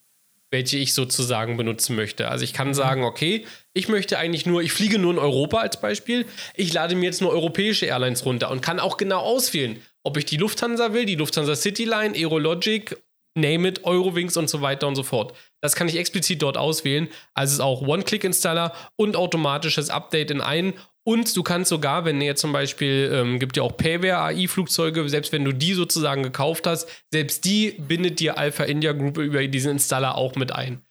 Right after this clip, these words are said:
Speaker 1: Also es ist wirklich ein easy peasy, einfaches, superklasse funktionierendes System,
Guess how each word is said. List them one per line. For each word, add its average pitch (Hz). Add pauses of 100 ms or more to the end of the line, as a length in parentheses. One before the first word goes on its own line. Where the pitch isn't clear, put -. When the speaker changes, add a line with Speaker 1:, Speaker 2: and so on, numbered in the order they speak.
(180)
Speaker 1:
Also 139
es 135
ist 135
wirklich 156
ein 131 (160)
easy 185
peasy, 160
einfaches, 147
superklasse 151
funktionierendes 135
System, 131